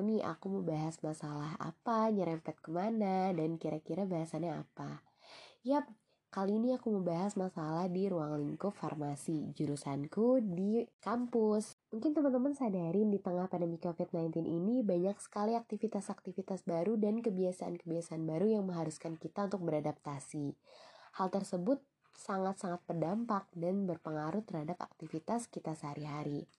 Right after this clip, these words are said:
Mungkin banyak yang merasa aktivitasnya menjadi terhambat atau mungkin tidak bisa terlaksanakan dengan lancar sebagaimana mestinya.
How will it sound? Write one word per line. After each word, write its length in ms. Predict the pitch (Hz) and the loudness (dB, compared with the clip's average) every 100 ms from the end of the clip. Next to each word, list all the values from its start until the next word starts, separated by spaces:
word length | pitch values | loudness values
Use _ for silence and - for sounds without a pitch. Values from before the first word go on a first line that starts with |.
| _ | _
Mungkin 360 | 214 220 285 254 | -2 2 6 6
banyak 200 | 208 208 190 | 6 4 0
yang 120 | 175 | 0
merasa 400 | 165 160 - 226 | 0 -2 -2 -2
aktivitasnya 640 | 226 165 165 160 156 214 | -4 -4 -2 -2 0 0
menjadi 240 | 196 156 160 | 2 0 -2
terhambat 600 | - 147 156 160 220 269 - - | -6 -4 -2 2 4 2 -2 -10
atau 760 | - - - 196 220 233 226 226 _ _ _ _ _ _ - | -8 -8 -2 2 4 2 0 -6 _ _ _ _ _ _ -6
mungkin 640 | 196 190 247 247 254 262 - - | -4 0 2 2 2 0 -4 -2
tidak 240 | 208 - | 0 0
bisa 320 | 196 208 233 | 0 -2 -2
terlaksanakan 720 | 226 202 196 196 185 - 202 180 | 0 -2 -2 -4 -4 0 0 2
dengan 160 | 175 | 2
lancar 440 | 170 160 160 214 220 | 2 0 0 0 -2
sebagaimana 520 | - 156 160 156 156 | -2 -2 0 0 0
mestinya. 800 | 160 - 160 151 151 147 143 | -2 -6 -4 0 0 0 -2